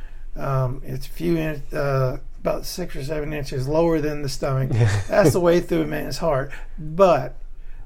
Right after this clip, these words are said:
Speaker 1: uh, the way to a woman's heart,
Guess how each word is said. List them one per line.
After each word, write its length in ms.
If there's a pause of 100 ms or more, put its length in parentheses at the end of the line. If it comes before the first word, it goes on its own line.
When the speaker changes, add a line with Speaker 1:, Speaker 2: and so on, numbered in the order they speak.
(220)
Speaker 1:
uh, 460
the 160
way 480 (640)
to 260
a 100
woman's 500
heart, 400